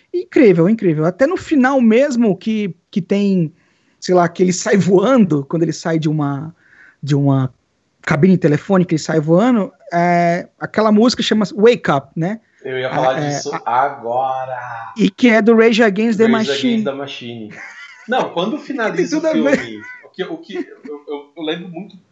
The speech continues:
Speaker 2: pouco. Eu, uma coisa até que eu comentei, eu assi-, reassisti esses filmes do Matrix esse ano de novo, aproveitando a pandemia, né?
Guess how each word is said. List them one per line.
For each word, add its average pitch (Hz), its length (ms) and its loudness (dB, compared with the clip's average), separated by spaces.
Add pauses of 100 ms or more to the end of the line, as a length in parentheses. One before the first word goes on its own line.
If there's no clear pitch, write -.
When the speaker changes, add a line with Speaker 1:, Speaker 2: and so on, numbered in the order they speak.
(200)
Speaker 2:
pouco. 147 640 -10 (300)
Eu, 135 160 -8
uma 151 140 -12
coisa 175 180 -14
até 190 100 -14
que 185 100 -18
eu 180 40 -20
comentei, 165 460 -14
eu 143 60 -8
assi-, 139 280 -18
reassisti 131 600 -18
esses 127 300 -20
filmes 120 420 -20
do 113 80 -20
Matrix 113 600 -20 (200)
esse 113 300 -20
ano 113 320 -16
de 110 100 -20
novo, 107 400 -18 (440)
aproveitando 113 460 -12
a 113 40 -12
pandemia, 113 720 -16 (840)
né? 107 300 -18